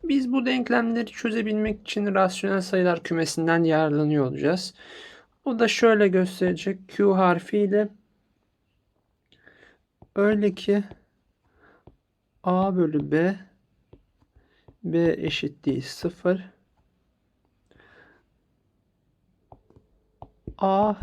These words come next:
ve B elemanıdır Z şeklinde yazabiliriz bu kümeyi de.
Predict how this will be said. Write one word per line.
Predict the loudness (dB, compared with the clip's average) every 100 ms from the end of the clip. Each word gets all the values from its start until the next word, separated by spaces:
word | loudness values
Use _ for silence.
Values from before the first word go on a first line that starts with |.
| -12 -6
ve | -2 -2 0
B | -2 0 -2 -6 -4
elemanıdır | -2 0 0 0 -2 0 2 2
Z | 0 -2 0 0
şeklinde | 0 -2 -4 -6 -4 0
yazabiliriz | 0 2 0 -2 -4 -6 -10 -14 -18 -10
bu | -10 -8
kümeyi | -8 -8 -6 -8
de. | -8